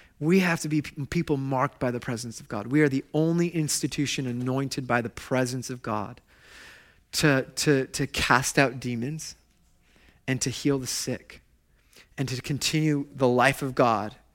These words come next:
wherever we go. This is, this is the hope. Jesus handed off his life, his ministry, his mission to the church, a bunch of ragamuffins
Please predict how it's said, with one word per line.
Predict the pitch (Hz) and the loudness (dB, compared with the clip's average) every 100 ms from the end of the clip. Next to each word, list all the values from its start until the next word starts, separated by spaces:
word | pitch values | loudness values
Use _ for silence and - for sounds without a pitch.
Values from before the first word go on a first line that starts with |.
| _ _ _ - | _ _ _ -2
wherever | 127 117 127 | 4 4 4
we | 123 120 | 0 0
go. | 131 113 - - _ _ _ _ _ _ - _ - | 0 0 -2 -16 _ _ _ _ _ _ -20 _ -14
This | 131 160 - | 2 4 4
is, | 170 127 | 2 2
this | 139 170 | 4 4
is | 170 143 | 4 2
the | 139 | 2
hope. | 131 160 - - _ _ _ _ _ _ _ _ | 4 2 0 -6 _ _ _ _ _ _ _ _
Jesus | - 175 170 160 - | 2 4 4 2 0
handed | - 180 196 180 | 4 6 6 6
off | 151 139 | 4 2
his | 135 135 | 0 4
life, | 139 165 - | 6 6 4
his | 135 131 | -2 0
ministry, | 135 165 156 - 160 156 - - | 2 2 2 2 2 2 -8 0
his | 143 127 | 0 2
mission | 139 160 165 143 | 4 4 4 0
to | - | -2
the | 131 | -2
church, | 120 - 185 123 - | 2 4 4 2 -2
a | |
bunch | 127 165 165 | 4 4 4
of | 135 120 - - - - | -2 -4 -14 -20 -20 -10
ragamuffins | - 143 165 185 160 127 - 107 95 - - | 4 8 8 8 6 2 -2 -6 -6 -12 -14